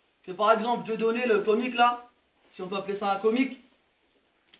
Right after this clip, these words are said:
qui passe son temps dans ses sketchs à insulter l'islam, ou bien les religions de façon générale et les religieux, je vous assure qu'il y en a pas plus, il y en a pas,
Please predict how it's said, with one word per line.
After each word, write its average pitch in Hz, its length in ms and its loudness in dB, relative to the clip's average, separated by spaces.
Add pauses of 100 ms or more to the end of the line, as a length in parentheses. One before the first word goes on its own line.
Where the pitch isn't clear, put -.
(400)
qui - 60 -20
passe 226 220 2
son 233 140 -2
temps 262 200 2
dans 240 160 0
ses 233 420 -2
sketchs - 420 0 (240)
à 214 120 0
insulter 226 680 -2 (600)
l'islam, 240 580 6 (480)
ou 165 60 -14
bien 220 180 0
les 220 100 -2
religions 262 680 0
de 214 60 -6
façon 233 320 0
générale 254 500 6
et 320 80 4
les 294 120 0
religieux, 269 600 -2 (920)
je 180 60 -14
vous 214 60 0
assure 220 160 -2
qu'il 254 80 -4
y 226 40 0
en 226 60 4
a - 20 0
pas 226 140 0
plus, 247 160 -8
il 233 80 -6
y - 20 0
en 233 40 6
a 226 100 8
pas, 247 340 0